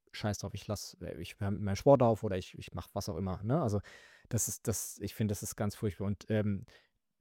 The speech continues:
diese, äh, diese, du hast es richtig gesagt, ne? Also, manchmal ist es sehr, sehr schwer, das irgendwie zu erklären und das wird dann eben auch häufig genutzt,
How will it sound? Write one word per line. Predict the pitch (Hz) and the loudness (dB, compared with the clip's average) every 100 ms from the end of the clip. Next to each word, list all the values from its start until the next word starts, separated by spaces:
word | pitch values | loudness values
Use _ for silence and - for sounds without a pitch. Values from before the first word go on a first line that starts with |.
| - | -2
diese, | 131 139 156 135 127 | 2 8 10 10 10
äh, | 117 117 113 104 | 6 6 6 4
diese, | 107 110 110 90 | 0 -4 -2 -4
du | - | 0
hast | 113 | 0
es | 120 - | 0 -2
richtig | 123 110 | -2 -2
gesagt, | 104 127 165 - | 0 0 0 -2
ne? | 123 135 | -2 0
Also, | 110 | 0
manchmal | 110 110 - 110 110 104 90 - | 0 0 0 2 4 2 -4 -8
ist | 113 117 | -6 -4
es | - - - | -6 -8 -12
sehr, | - - 110 | -6 0 2
sehr | 107 | 2
schwer, | - 123 170 | 2 2 4
das | 151 - | 2 0
irgendwie | 127 123 | 0 0
zu | - | -2
erklären | 95 - 139 147 - - - - _ | -4 0 2 2 -2 -12 -20 -20 _
und | 117 113 110 - _ _ _ _ _ _ _ _ _ - | 2 4 2 -4 _ _ _ _ _ _ _ _ _ 0
das | 123 - | 2 4
wird | 135 147 | 4 6
dann | 127 | 6
eben | 123 120 | 4 4
auch | 117 - | 2 6
häufig | 123 120 | 4 4
genutzt, | - 123 170 - - | 2 4 4 0 -10